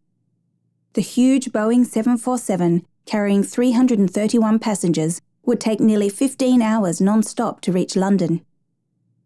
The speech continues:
Dixon and Murray had the four middle seats in row fifty-three, at the very back, to themselves. As they boarded the plane, Dixon stopped a flight attendant. "Could I have a couple of paracetamol tablets?" she asked, "and something to clean my arm?"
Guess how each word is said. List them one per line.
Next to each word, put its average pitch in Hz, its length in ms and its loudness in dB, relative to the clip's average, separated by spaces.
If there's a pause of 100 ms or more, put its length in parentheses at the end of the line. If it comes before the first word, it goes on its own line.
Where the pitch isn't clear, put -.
(100)
Dixon 254 300 2
and 285 160 4
Murray 190 260 0
had 190 160 0
the 185 200 -6
four 220 180 0
middle 220 260 2
seats - 400 -4
in 185 160 2
row 190 220 0
fifty-three, 202 720 -2 (240)
at 190 140 -4
the 185 80 2
very 208 260 2
back, 180 440 -4
to 175 100 -6
themselves. 175 640 -2 (800)
As 220 100 0
they 226 140 0
boarded 254 340 0
the 311 80 -4
plane, 196 460 -2 (180)
Dixon 269 340 2
stopped - 360 -4
a 202 100 -6
flight 202 240 -2
attendant. 170 500 -2 (520)
"Could 285 120 -4
I 285 100 2
have 277 160 0
a 233 140 -6
couple 226 200 -2
of 214 100 -4
paracetamol 202 640 0
tablets?" 196 460 -4
she 202 180 -2
asked, 214 340 -6 (160)
"and 220 140 0
something 226 320 2
to 214 80 -2
clean 208 300 2
my 196 180 2
arm?" 233 380 2